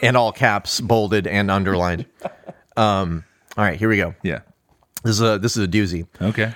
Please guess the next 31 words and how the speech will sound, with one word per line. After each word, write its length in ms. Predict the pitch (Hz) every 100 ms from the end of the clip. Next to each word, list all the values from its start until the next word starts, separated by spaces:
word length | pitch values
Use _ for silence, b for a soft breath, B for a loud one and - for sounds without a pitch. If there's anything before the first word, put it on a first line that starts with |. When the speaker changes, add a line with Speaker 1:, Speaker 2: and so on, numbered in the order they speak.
| B
Speaker 1:
Brave 280 | 127 156 214
Star 380 | - 214 214 220
was 200 | 175 127
a 40 | 135
space 380 | - 202 220
western 420 | 185 190 - 185 165
cartoon 600 | 160 - - 196 110 135
following 400 | - 160 180 165
the 100 | 147
adventures 640 | 107 160 165 180 170 -
of 180 | 123 98
Galactic 480 | 117 147 - 196
Marshal 400 | 143 135 135 135
Brave 320 | 107 156 160 -
Star, 400 | 123 78 64 -
no 180 | 110 120
first 300 | - 123 -
name 200 | 120 98
given, 380 | 87 135 87 80 B B B -
a 60 | 127
Native 300 | 165 196 170
American 440 | 175 180 156 123
lawman 480 | 135 151 170 175 185 b
who 140 | - 147
uses 400 | 160 202 175 -
superhuman 600 | 233 247 247 214 202 165
powers 460 | 160 170 147 131
drawn 280 | 110 139 139
from 180 | - 113
spirit 400 | - 226 240 208 113
animals 500 | 107 92 92 87